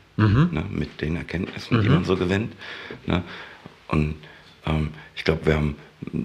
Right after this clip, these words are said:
Speaker 2: den einen oder anderen Fehler mehrmals gemacht, aber müssen wir ihn jetzt für immer machen? Kann man sich ja auch fragen. Ähm, von daher halte ich es auch vernünftig, dass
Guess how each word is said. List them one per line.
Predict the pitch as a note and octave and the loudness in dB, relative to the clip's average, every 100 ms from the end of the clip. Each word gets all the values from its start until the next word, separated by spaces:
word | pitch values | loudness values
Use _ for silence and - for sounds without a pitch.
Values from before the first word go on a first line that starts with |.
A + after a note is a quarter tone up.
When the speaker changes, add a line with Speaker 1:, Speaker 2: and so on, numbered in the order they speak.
| - - - - | -8 -14 -8 -2
Speaker 2:
den | E2 | 0
einen | D2 D#2 | 2 0
oder | D2+ | 0
anderen | D2+ | -2
Fehler | D2 D#2+ D#2 D2+ - | 0 0 0 -2 -2
mehrmals | D#2 D#2 E2 F2 F2+ F2+ F2+ | 0 2 4 4 4 2 -2
gemacht, | - E2+ F2 - - | -2 0 0 -4 -4
aber | D#2 | 0
müssen | D#2+ D#2+ D#2+ D#2 | 2 0 0 2
wir | D2+ | 4
ihn | D#2 | 4
jetzt | D2+ | 2
für | - D#2+ | 2 4
immer | F2+ G2 F#2+ | 6 8 8
machen? | G2 G2+ - G#2 A2+ A2+ D#3 A#2 | 8 6 6 6 6 6 4 4
Kann | - - | 2 4
man | F2+ | 4
sich | F#2+ | 6
ja | |
auch | D#2+ - | 4 4
fragen. | E2+ E2 F#2 A2 C3 - - - - | 4 6 6 4 0 -6 -8 -10 -6
Ähm, | - D#2+ D#2 D2 - | 2 4 4 0 -2
von | D2+ | -2
daher | D2+ D2+ | 0 0
halte | D2+ | -4
ich | C#2+ | -6
es | |
auch | D2 | -8
vernünftig, | - D2+ D#2+ E2 - | -2 0 0 -2 -6
dass | D#2+ - | -8 -10